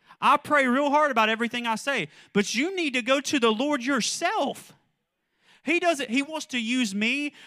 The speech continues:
to send you into the place where you hear from him. He does not want me to be the exclusive voice of God in your life. That's not what I do.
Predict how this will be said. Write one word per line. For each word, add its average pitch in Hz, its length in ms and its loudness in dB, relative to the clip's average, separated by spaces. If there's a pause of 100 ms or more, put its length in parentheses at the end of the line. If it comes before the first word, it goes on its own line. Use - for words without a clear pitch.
to 220 180 4
send 294 600 -2
you 208 160 0
into 226 320 -4
the 196 100 2
place 233 320 -4
where 196 120 2
you 208 160 2
hear 202 200 0
from 190 200 -4
him. 180 280 0 (180)
He 240 140 2
does 202 220 2
not 269 260 2
want 220 200 0
me 202 120 -2
to 196 80 0
be 196 180 -2
the 185 120 -2
exclusive 220 600 -2
voice 220 280 0
of 175 140 -4
God 214 260 4
in 190 120 -2
your 202 160 2
life. 190 480 0 (520)
That's 247 160 2
not 269 200 0
what 247 140 4
I 220 120 6
do. 214 260 -2